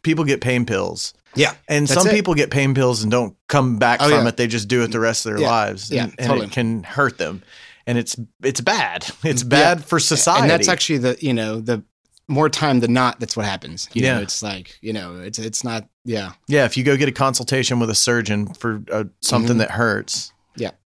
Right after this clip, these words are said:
Speaker 1: surgeon's gonna surge.
Speaker 2: Surgeon's gonna surge, and
Speaker 1: And
Speaker 2: they're
Speaker 1: you're
Speaker 2: gonna,
Speaker 1: gonna
Speaker 2: yeah, and you
Speaker 1: you
Speaker 2: have a recovery time of this long, and there's nothing you can do in a recovery time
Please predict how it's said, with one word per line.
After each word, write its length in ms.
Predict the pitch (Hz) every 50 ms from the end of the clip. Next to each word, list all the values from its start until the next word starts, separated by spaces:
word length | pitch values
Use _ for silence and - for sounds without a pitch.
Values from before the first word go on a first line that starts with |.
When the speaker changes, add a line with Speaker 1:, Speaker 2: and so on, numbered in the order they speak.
| _
Speaker 1:
surgeon's 480 | - - - - 117 120 120 131 131 120
gonna 180 | 110 127 123 127
surge. 580 | 123 - - 143 143 139 120 113 107 - - - _ -
Speaker 2:
Surgeon's 260 | - - 120 113 113 123
gonna 100 | 135 127
surge, 520 | - - 156 143 147 147 147 147 139 123
and 80 | 123 131
Speaker 1:
And 80 | 127
Speaker 2:
they're 60 | 123 123
Speaker 1:
you're 120 | 123 127 123
Speaker 2:
gonna, 160 | 127 123 123
Speaker 1:
gonna 100 | 120 120 - _ -
Speaker 2:
yeah, 220 | 127 117 117 110 -
and 100 | 139 127
you 60 | 131
Speaker 1:
you 40 | 131
Speaker 2:
have 100 | 131 131
a 40 | 147
recovery 440 | 143 139 - 226 262 202 135 113 104
time 320 | - - 120 117 113 110
of 100 | 113 104
this 220 | 107 117 110 - 151
long, 320 | 165 170 160 139 120 110
and 100 | 110 110
there's 160 | 113 110 104
nothing 280 | 131 135 123 - 127 117
you 60 | 104
can 140 | 110 113 123
do 160 | 139 180 165
in 80 | 139 127
a 140 | 120 120
recovery 340 | 113 110 - 117 107 107 104
time 400 | - - 113 110 113 117 117 113